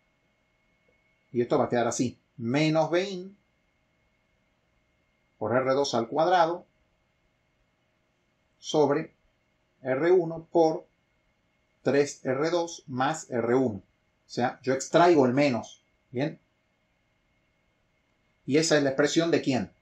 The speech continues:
De la tensión a la salida. Ahora, ¿qué es lo que hay que hacer? Reemplazar todos los valores de B in, de R uno, de R dos para encontrar cuánto vale B sub O. Es lo que vamos a hacer. Entonces, fíjense, B sub O va a ser menos.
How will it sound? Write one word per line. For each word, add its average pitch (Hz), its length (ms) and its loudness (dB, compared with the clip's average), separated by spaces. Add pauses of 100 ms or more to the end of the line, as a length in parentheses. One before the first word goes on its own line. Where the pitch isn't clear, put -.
(260)
De 110 100 -6
la 123 140 2
tensión 139 340 0
a 123 40 0
la 117 60 -4
salida. 143 440 0 (500)
Ahora, 143 320 10
¿qué - 80 2
es 185 40 8
lo 180 100 8
que 170 80 6
hay 160 60 4
que 160 60 2
hacer? - 380 4 (160)
Reemplazar 131 760 4 (240)
todos 147 220 8
los 135 100 4
valores 165 540 4 (160)
de 113 160 0
B 120 160 2
in, 151 320 -4
de 110 120 -4
R 117 220 2
uno, 147 320 0
de 123 100 0
R 131 160 0
dos - 380 2
para 110 160 -2
encontrar 127 380 0
cuánto 127 240 -2
vale 123 160 4
B 120 140 0
sub 170 140 0
O. - 260 2
Es 123 80 -4
lo 117 100 0
que 113 80 -4
vamos 110 220 -4
a - 20 -2
hacer. 170 320 0 (400)
Entonces, 117 380 -4
fíjense, 120 400 -2
B 147 140 0
sub 175 200 2
O 190 80 6
va 170 60 6
a - 40 4
ser 113 360 -2
menos. 139 560 -2